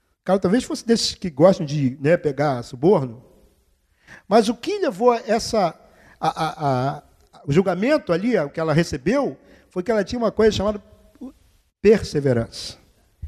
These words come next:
Ela era chata, né, no nosso linguajar. Oxa, irmão, pior coisa que tem, não é? É, viu?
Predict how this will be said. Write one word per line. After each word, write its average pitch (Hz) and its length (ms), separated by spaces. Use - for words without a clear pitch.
Ela 147 140
era 139 140
chata, 120 540
né, 147 120
no 135 140
nosso 131 200
linguajar. 135 440
Oxa, 202 520
irmão, 170 240
pior 185 260
coisa 151 260
que - 120
tem, 139 280
não 143 100
é? 147 220
É, - 80
viu? 143 400